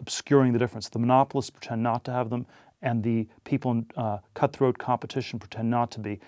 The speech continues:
The apparent difference is much smaller than the real difference. So I think this is, this is, this is the fundamental difference in business, is between, uh, competition and monopoly,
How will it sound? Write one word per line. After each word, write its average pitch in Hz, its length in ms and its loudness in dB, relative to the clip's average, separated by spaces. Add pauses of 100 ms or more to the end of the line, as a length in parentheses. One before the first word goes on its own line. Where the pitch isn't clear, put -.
(140)
The - 80 -4
apparent 143 400 0
difference 113 300 -4
is 110 140 -6
much 120 260 -2
smaller 117 340 0
than 107 100 -4
the 110 80 -2
real 110 220 0
difference. 104 400 -8
So - 80 -2
I 135 60 4
think 147 180 0
this 165 160 2
is, 147 160 2 (240)
this 139 140 2
is, 143 180 0 (200)
this 131 140 2
is 127 140 -2 (240)
the 156 180 4
fundamental 143 520 4
difference 117 440 -2
in 113 100 -4
business, 113 360 -2
is 117 140 -6
between, 113 500 -4 (320)
uh, 123 140 -6
competition 127 640 -2
and 110 100 -6
monopoly, 110 600 -4